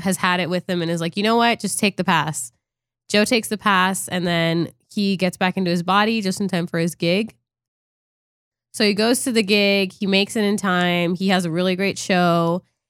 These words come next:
And, you know, everything is kind of working. His mom is there. His mom and her friends are there. And the gig ends and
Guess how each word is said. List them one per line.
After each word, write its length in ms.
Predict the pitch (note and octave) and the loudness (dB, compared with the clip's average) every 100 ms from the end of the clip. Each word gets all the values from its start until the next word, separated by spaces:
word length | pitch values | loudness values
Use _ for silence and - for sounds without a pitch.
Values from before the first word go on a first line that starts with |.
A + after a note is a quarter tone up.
| _ _ | _ _
And, 600 | F#3+ F3+ E3+ E3+ E3 E3+ - _ | 2 4 2 2 0 -2 -6 _
you 140 | F#3+ G3 | -4 0
know, 280 | E3 D#3+ D#3 | 2 2 2
everything 440 | F3+ F#3+ G#3 G#3+ | 0 2 2 2
is 120 | G3 F#3 | 0 0
kind 200 | G3+ F#3 | 0 0
of 80 | F3 | 2
working. 280 | F#3+ G#3+ | 0 2
His 160 | G3+ F3+ | 0 0
mom 300 | F#3 F#3 F#3+ | 2 2 2
is 160 | G3 F3+ | 2 0
there. 480 | F#3 F3+ F3+ F3+ F3+ | 2 2 2 2 0
His 160 | F#3 | 0
mom 180 | F3+ E3 | -2 -2
and 100 | E3 | -2
her 80 | D#3+ | -4
friends 360 | - G3 A3+ G#3+ | 0 0 0 0
are 120 | G3+ | 0
there. 400 | G3 G3 F#3+ G3+ _ _ _ - | 2 2 0 -2 _ _ _ -2
And 500 | G3+ G#3 F#3+ F#3+ E3 - | 0 2 2 0 -4 -4
the 80 | A3 | -4
gig 240 | G#3 B3+ | 0 0
ends 500 | G#3 A3 A3+ A3 G#3+ - | 2 2 2 0 -2 -2
and 520 | F#3 F3 F3 E3+ | 0 2 2 0